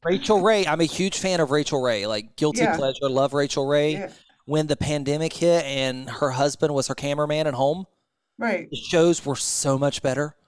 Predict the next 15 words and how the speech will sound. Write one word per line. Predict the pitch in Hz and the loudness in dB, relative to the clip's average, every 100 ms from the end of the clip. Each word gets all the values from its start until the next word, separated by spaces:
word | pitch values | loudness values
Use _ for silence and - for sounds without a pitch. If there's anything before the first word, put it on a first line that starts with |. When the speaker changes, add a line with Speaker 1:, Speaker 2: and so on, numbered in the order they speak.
| _ _ _ _ _ - | _ _ _ _ _ -2
Speaker 1:
I | 151 | 2
was | 151 277 | 2 2
Speaker 2:
Right. | - - | 0 0
Speaker 1:
so | 165 165 | 2 4
more | 165 165 | 4 4
engaged. | 156 143 156 170 170 | 2 2 2 2 4
I | |
was | 165 160 | 4 4
in | 185 | 2
her | 160 | 2
kitchen. | 160 - 208 - - 117 | -2 -2 -6 -4 -6 -6
How | 117 180 - | 0 0 0
cool | - 233 220 | 0 2 4
was | 185 156 - | 4 2 2
that? | 190 156 131 | 0 0 -2